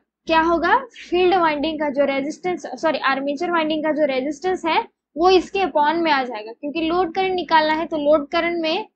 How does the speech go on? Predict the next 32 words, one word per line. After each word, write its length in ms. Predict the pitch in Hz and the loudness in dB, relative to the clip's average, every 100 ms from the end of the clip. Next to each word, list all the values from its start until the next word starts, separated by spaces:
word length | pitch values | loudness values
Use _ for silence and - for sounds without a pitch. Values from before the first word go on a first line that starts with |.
| _ _ _ _ - | _ _ _ _ -10
जो 160 | 262 320 | -2 2
load 260 | 320 381 | 4 4
है 120 | 370 | 2
हमारा, 400 | 359 330 285 269 | 2 0 0 0
उसमें 320 | 294 - 339 320 | -4 -6 -6 -6
कि-, 120 | 320 | -12
अ, 400 | _ 262 269 277 | _ 0 0 0
क्या 340 | 262 - 302 | -4 -2 -2
क्या, 200 | 302 339 | 0 -4
कौन 420 | 311 - 285 311 | -4 -6 -4 -2
सा, 120 | 320 359 | -2 -2
कौन 180 | 359 | -2
सा 180 | 339 381 | -2 -2
जो, 300 | 349 302 302 | -4 -6 -6
जो 140 | 254 330 | 0 2
है 480 | 320 320 294 214 - _ _ _ _ _ _ _ - | 2 0 -2 -4 -10 _ _ _ _ _ _ _ -8
voltage 400 | 277 302 359 370 | 0 2 2 2
लगेगा, 340 | 339 311 311 311 | 2 0 0 0
एक 200 | - 311 | 0 -2
तो 160 | 285 294 | -2 -2
इंड्यूस 460 | 285 269 294 - - - | -2 -2 -4 -6 -12 -6
voltage 480 | 285 294 285 349 240 | 0 0 0 -4 -4
जो 140 | 285 | -6
कि 140 | 302 | -4
है 200 | 302 330 | -4 0
armature 480 | 294 262 269 269 294 | 0 -2 -4 -4 -6
का 260 | 294 349 - | -2 -4 -4
इंड्यूस 280 | 262 285 294 | -6 -6 -6
ईएमएफ़, 420 | 285 285 311 349 - - - - | -2 -2 -2 -6 -8 -18 -20 -8
दूसरा 220 | 285 330 | -2 -2
terminal 500 | 349 370 370 403 392 | 2 2 2 0 0
voltage। 480 | 339 302 262 277 - | 2 0 0 -4 -4